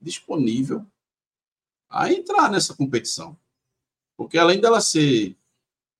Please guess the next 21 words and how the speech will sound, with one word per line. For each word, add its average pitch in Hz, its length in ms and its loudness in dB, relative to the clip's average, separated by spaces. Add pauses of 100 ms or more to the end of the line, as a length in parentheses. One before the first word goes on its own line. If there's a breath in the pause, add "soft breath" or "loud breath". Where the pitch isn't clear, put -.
(420)
dela 120 240 0
não 139 140 4
ser 135 160 -2
rentável, 127 540 0
tem 160 120 -2
as 180 140 0
viagens, 143 580 2
né, 127 460 -4
Matheus? - 560 -12 (1080)
As - 160 -14
viagens 165 480 2
longas. 156 560 2 (680)
Por 160 160 -2
um 196 60 -2
exemplo, 147 680 -2 (500)
um 135 160 0
clube 214 240 -2
como 220 240 -4
o 196 40 -2
nosso, 185 400 2
ele 370 540 2